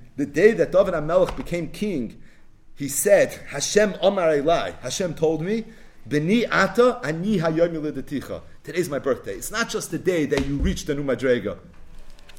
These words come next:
but today's actually the day, today's actually the day that he was born. So I'll tell you one Davar Nifla.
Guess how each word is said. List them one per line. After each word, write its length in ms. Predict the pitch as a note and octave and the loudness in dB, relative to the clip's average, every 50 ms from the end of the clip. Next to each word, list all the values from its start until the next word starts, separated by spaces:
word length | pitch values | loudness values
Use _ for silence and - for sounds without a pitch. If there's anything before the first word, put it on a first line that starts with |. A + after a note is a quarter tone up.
| - - | -10 -8
but 100 | A#2+ G#2+ | -6 -6
today's 280 | - C#3+ F3 F#3+ E3+ - | -4 0 0 0 0 0
actually 400 | - E3+ F3+ - - E3 D#3 C#3+ | 0 -2 -2 -2 0 -2 -2 -2
the 120 | B2 C3 | -2 -4
day, 320 | C#3+ E3+ F#3 - - - - - - - - - - - | -4 0 2 2 2 2 2 0 -4 -4 -4 -6 -8 -6
today's 300 | - D#3 E3 G3+ F#3 E3+ | -4 0 0 0 2 2
actually 420 | E3+ F3+ F3+ F3+ - D3+ D3 C3+ | 2 2 2 0 0 -4 -4 -4
the 80 | B2 A2+ C3+ D#3 | -2 0 0 0
day 60 | D3 | 0
that 120 | B2 A2 | 0 -2
he 60 | A2+ | -4
was 140 | A2+ G#2 F#2 | -4 -6 -6
born. 240 | - G2 G2+ F2+ E2 - - - - - | -6 -6 -6 -6 -6 -8 -10 -10 -12 -12
So 100 | - - | -12 -12
I'll 60 | F2 | -8
tell 140 | - - E3+ | -4 -2 0
you 80 | D#3+ B2 | 0 0
one 260 | G#2+ B2+ D3 C#3+ A#2+ | 0 -2 -4 -2 0
Davar 260 | C3 C3 B2+ G#2 A2+ | 0 0 0 0 -2
Nifla. 360 | A2 A2 A2 - - F#2+ D#2 | -4 -6 -6 -8 -10 -10 -10